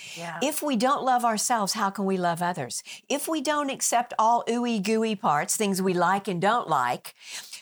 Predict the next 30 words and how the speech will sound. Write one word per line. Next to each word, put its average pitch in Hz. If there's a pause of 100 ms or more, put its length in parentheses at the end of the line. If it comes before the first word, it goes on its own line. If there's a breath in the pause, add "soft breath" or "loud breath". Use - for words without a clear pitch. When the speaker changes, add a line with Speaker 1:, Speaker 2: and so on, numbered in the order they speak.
(140 loud breath)
Speaker 2:
because 285
we 294
need 320
to 320
know 302
we're 302
Speaker 1:
Yeah. 220 (140)
Speaker 2:
divinely 262
designed. 202
The 208
package 311
came 277
complete. -
Speaker 1:
Come 156
on. 131 (280 soft breath)
Speaker 2:
So -
Speaker 1:
That's 165
Speaker 2:
we 277
Speaker 1:
good. 254
Speaker 2:
accept 262
every 208
curve 262
and 220
every 214
non-curve 247
and 202
things 208
we 226
don't 208
like, 156